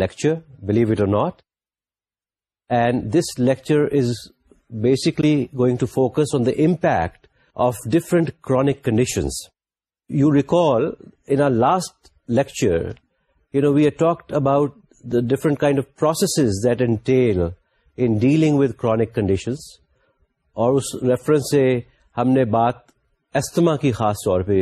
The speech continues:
کی تھی، اور پھر they, we had looked at what were the triggers جس سے استھما جو ہے، you know, انیشیٹ ہوتا ہے.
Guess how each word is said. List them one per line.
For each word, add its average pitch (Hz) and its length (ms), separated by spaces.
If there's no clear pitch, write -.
کی 104 220
تھی، 175 100
اور 120 100
پھر 139 220
they, 135 100
we 151 140
had 131 140
looked 185 200
at 139 200
what 151 200
were 151 180
the 143 80
triggers 156 440
جس 131 160
سے 135 120
استھما 127 380
جو 117 100
ہے، 113 180
you 117 160
know, 110 260
انیشیٹ 117 460
ہوتا 113 340
ہے. 117 160